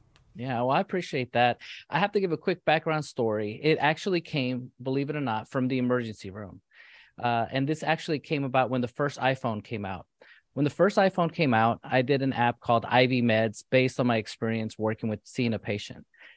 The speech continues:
Basically, unfortunately, I had a patient that was coding. I had a nurse,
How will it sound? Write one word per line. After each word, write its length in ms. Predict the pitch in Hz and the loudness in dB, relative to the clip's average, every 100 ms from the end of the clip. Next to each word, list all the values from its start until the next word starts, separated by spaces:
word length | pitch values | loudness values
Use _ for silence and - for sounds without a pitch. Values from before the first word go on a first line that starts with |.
| _ | _
Basically, 420 | 135 151 160 156 | 2 2 2 2
unfortunately, 420 | 139 - 139 - 135 | 2 4 0 2 4
I 80 | |
had 80 | 139 | 4
a 40 | 127 | 2
patient 300 | 135 - 127 | -2 0 2
that 100 | 127 | 2
was 120 | - | 0
coding. 540 | - 120 117 117 120 - | 2 4 4 2 -2 0
I 80 | 120 | 2
had 240 | 123 120 | 2 4
a 20 | |
nurse, 460 | 127 120 123 120 | 4 4 4 0